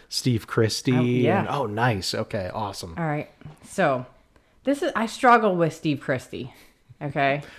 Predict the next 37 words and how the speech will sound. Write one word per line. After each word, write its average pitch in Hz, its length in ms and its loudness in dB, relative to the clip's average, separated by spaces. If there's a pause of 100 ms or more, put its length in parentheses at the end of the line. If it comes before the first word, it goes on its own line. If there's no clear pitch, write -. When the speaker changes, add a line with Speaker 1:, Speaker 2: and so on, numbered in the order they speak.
(160)
Speaker 1:
Per, 139 180 4
you 123 200 4
personally? 123 680 4 (420)
Did 127 140 8
he 127 140 8
touch 123 240 4
your 107 100 2
face 95 300 0
too, 95 160 -4
Carrie? 135 480 4 (360)
<laughs> 190 140 -4 (1160)
Speaker 2:
No, 139 380 0 (460)
but 185 460 6 (160)
I 185 140 -4
thought, 220 580 0
and 190 100 -2
I 180 100 2
have 180 140 -2
two 320 220 2
choices, 143 580 -2
but 160 120 2
I 165 40 0
think 233 160 0
I'm 214 100 4
gonna 156 220 2 (140)
say 156 300 2
the 139 120 0
one 135 400 2
that 127 160 -2
I 139 140 2
really 135 480 0
like 127 380 0
more 123 180 -4
than 123 140 -4
the 117 140 -8
other 117 140 -10
one. 104 300 -12